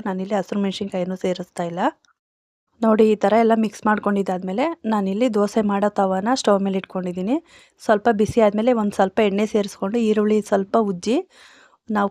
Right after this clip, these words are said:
ಕಲಸಿರೋ ಹಿಟ್ಟು ಇರುತ್ತಲ್ಲ ಅದನ್ನು ಸೇರಿಸ್ಕೊಂಡು ನೀಟಾಗಿ ಈ ಥರ ಸ್ಪ್ರೆಡ್ ಮಾಡ್ಕೋಬೇಕು. ನಮ್ಗೆ ಎಷ್ಟು ಬೇಕೋ ಅಷ್ಟು ತೆಳ್ಳಗೆ ಮಾಡ್ಕೋಬೋದು. ಇವಾಗ ಸ್ವಲ್ಪ ಎಣ್ಣೆ ಸೇರಿಸಿ ಒಂದ್ ಲಿಡ್ ಕ್ಲೋಸ್ ಮಾಡ್ತಾ ಇದ್ದೀನಿ. ಒಂದ್ ಹತ್ತರಿಂದ ಹದಿನೈದು ಸೆಕೆಂಡ್ ಬಿಡ್ಬೇಕು.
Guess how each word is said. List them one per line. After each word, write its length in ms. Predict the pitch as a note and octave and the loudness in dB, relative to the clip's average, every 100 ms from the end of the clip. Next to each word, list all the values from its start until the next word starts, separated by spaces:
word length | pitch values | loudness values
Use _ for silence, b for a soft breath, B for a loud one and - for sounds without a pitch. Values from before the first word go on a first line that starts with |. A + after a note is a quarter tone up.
| - | 2
ಕಲಸಿರೋ 380 | G3 - A#3 A3 | 2 2 2 2
ಹಿಟ್ಟು 220 | - A3 | 2 0
ಇರುತ್ತಲ್ಲ 380 | G3+ G3+ A#3 C#4 | 0 2 0 0
ಅದನ್ನು 300 | G3+ A3 B3+ - | -2 0 -2 0
ಸೇರಿಸ್ಕೊಂಡು 480 | G#3 G3 - A#3 D#4 - | -2 -2 -6 -4 -6 -4
ನೀಟಾಗಿ 380 | A3 A3 G#3 G3 | -4 0 -2 -2
ಈ 40 | F#3+ | -4
ಥರ 120 | G#3+ C4+ | -6 -4
ಸ್ಪ್ರೆಡ್ 240 | G3+ F#3 F#3+ | -4 -4 -4
ಮಾಡ್ಕೋಬೇಕು. 520 | F#3 - F3+ F3+ - F4+ C#4 | -6 -8 -10 -6 -2 0 0
ನಮ್ಗೆ 240 | G#3+ G#3 G3 | -2 -2 -4
ಎಷ್ಟು 140 | - A3 | 0 0
ಬೇಕೋ 180 | G#3+ | 2
ಅಷ್ಟು 240 | G#3 - B3+ A#3 | 0 0 0 2
ತೆಳ್ಳಗೆ 360 | G3 G3+ G#3+ G#3 | 4 2 0 -4
ಮಾಡ್ಕೋಬೋದು. 500 | F#3 F#3 F#3 F3+ B3 - B B B B B | -6 -6 -8 -4 -4 -6 B B B B B
ಇವಾಗ 180 | C4 C4 | 2 4
ಸ್ವಲ್ಪ 200 | B3+ A#3 A#3 | 2 4 4
ಎಣ್ಣೆ 180 | G3+ G#3+ | 2 0
ಸೇರಿಸಿ 420 | A3+ G3+ F#3+ - D#4 _ b b _ _ _ _ A#3+ | 0 -2 -2 -2 -4 _ b b _ _ _ _ 2
ಒಂದ್ 200 | A#3 A#3 | 6 6
ಲಿಡ್ 200 | G#3+ B3 B3 | 6 4 6
ಕ್ಲೋಸ್ 200 | G#3+ G#3 G#3 | 6 6 2
ಮಾಡ್ತಾ 220 | F#3 F#3 | 0 -2
ಇದ್ದೀನಿ. 220 | F#3 A3 C4+ B3 | -2 0 2 2
ಒಂದ್ 180 | A3 G#3+ | 2 4
ಹತ್ತರಿಂದ 480 | G#3 _ A#3+ B3 A#3+ A#3+ | 2 _ 2 4 6 4
ಹದಿನೈದು 320 | G3+ G#3+ A3 G3+ | 2 -2 -2 -2
ಸೆಕೆಂಡ್ 300 | - G#3+ G#3+ | 0 0 0
ಬಿಡ್ಬೇಕು. 400 | F#3+ F3+ E3+ - | -2 -4 -4 -2